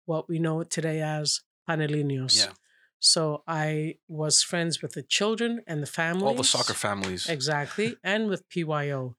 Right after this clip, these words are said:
Speaker 2: Yeah.
Speaker 1: So back then it was these kids with my children that helped me with my campaign. They did the door-to-door to put the pamphlets. They helped me putting up the signs in the drizzling. I remember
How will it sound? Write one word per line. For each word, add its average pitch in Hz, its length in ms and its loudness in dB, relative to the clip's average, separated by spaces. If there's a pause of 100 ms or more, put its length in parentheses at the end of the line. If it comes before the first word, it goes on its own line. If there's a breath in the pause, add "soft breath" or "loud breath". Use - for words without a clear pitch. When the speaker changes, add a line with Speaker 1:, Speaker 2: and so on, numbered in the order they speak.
Speaker 2:
Yeah. 92 140 -16 (240)
Speaker 1:
So - 300 4
back 180 340 0
then 190 200 2
it 185 140 0
was 156 420 0 (180)
these 165 340 0
kids 185 520 0
with 156 160 -8
my 151 160 -2
children 165 640 0 (300)
that 147 320 -2
helped 160 200 -4
me 160 140 -4
with 151 160 -8
my 151 100 -4
campaign. 139 640 -4
They 165 140 0
did 151 240 -4
the 156 80 -6
door-to-door 156 640 -4
to - 180 -8
put 151 220 -6
the 139 80 -14
pamphlets. 156 640 -6 (440 loud breath)
They 165 120 2
helped 156 240 -2
me 160 100 -6
putting 156 380 -2
up 151 140 -8
the - 60 -2
signs 156 680 0
in 165 160 -4
the 156 100 -2
drizzling. 151 400 -2
I 151 40 -4
remember 160 500 -2